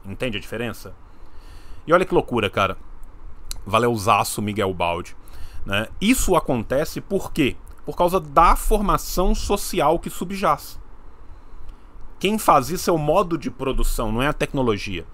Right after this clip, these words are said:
né? Então a gente vê muitas vezes os liberalzão culpando a tecnologia como se a tecnologia existisse fora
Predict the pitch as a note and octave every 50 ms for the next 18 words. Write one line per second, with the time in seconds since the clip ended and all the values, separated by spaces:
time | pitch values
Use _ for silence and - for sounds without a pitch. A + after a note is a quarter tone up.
0 | - - - - - - - - G2+ G2 G2+ A2 B2 B2 - E3+ E3+ F3 G3 G3
1 | - E3 F3 F3+ E3+ F3+ G#3 G#3+ - F#3 C#3+ A2+ G#2+ B2+ D3+ D#3+ D#3+ C3+ G#2+ G#2
2 | G#2 B2+ C#3 C3 D3 D#3+ D#3 C#3 C3 D#3 D3+ D3+ C3 A2+ G2+ F#2+ G2+ A#2 C#3+ D3
3 | D3+ C3+ A2+ - - - F#3 E3+ C#3 - - F3 E3+ F3+ G3 G#3 G3+ F#3 G#3 F#3+
4 | - D#3+ D#3 - - - - - C#3 A#2+ G#2 G2 F#2 C3 D#3 D3 - E3 E3+ -
5 | - F3 - G3 - G3+ G3 F#3+ E3 C3+ E3 G#3 G#3 G3+ G3+ E3 - - - G3+
6 | - - G3+ - - - F#3+ F#3+ F#3+ G3+ G#3+ A#3 B3